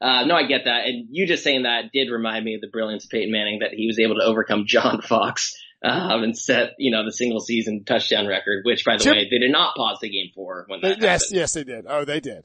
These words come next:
Speaker 2: I remember
Speaker 1: They
Speaker 2: that.
Speaker 1: did the pretend throw the ball around celebration, but I don't think they actually full on stopped the
Speaker 2: Pause.
Speaker 1: game.
Speaker 2: Yeah, yeah.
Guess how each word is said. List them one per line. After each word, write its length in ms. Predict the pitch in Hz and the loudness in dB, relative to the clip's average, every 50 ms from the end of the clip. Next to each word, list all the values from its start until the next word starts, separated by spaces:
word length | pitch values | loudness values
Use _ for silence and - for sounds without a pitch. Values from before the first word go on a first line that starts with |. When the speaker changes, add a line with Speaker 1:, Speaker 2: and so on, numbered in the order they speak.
| _ | _
Speaker 2:
I 120 | - 127 143 | -6 -4 -4
remember 240 | 151 156 143 127 123 | -2 -2 -2 2 4
Speaker 1:
They 80 | 202 | 4
Speaker 2:
that. 60 | 220 | 6
Speaker 1:
did 200 | - 247 247 233 | 6 6 6 6
the 260 | - 247 240 233 226 - | 4 2 2 2 0 -2
pretend 580 | - 208 196 202 - 208 196 202 202 208 202 196 | -2 -6 -6 -2 0 0 2 2 2 -2 -2 -2
throw 220 | 196 190 190 190 | 0 2 4 4
the 80 | 185 185 | 4 4
ball 200 | 180 180 180 175 | 2 2 2 2
around 260 | 156 156 160 180 175 | 2 2 0 -2 -2
celebration, 600 | - 185 165 147 127 131 147 175 180 - 135 127 120 | -2 -2 -4 -2 -2 0 0 0 0 -2 -2 -2 -2
but 120 | 127 127 - | -2 -2 0
I 120 | 135 156 | 0 0
don't 100 | 180 196 | 2 2
think 160 | 180 190 160 | 0 0 2
they 200 | 175 156 143 135 | 2 2 2 2
actually 380 | 127 135 143 - - 143 120 - - | 2 0 -2 -2 -4 -6 -6 -6 -6
full 220 | 151 143 135 127 | -4 -4 -2 -2
on 80 | 123 117 | -2 2
stopped 640 | 165 170 170 170 170 165 160 160 156 151 147 143 135 | 4 6 8 8 8 8 8 6 6 4 2 0 0
the 20 | 131 | -2
Speaker 2:
Pause. 60 | 131 - | -4 -4
Speaker 1:
game. 100 | - 143 | -6 -6
Speaker 2:
Yeah, 420 | 143 143 143 139 135 131 127 123 120 117 | -4 -2 -2 0 0 0 -2 -2 -4 -6
yeah. 220 | 139 143 135 139 | -6 -4 -2 0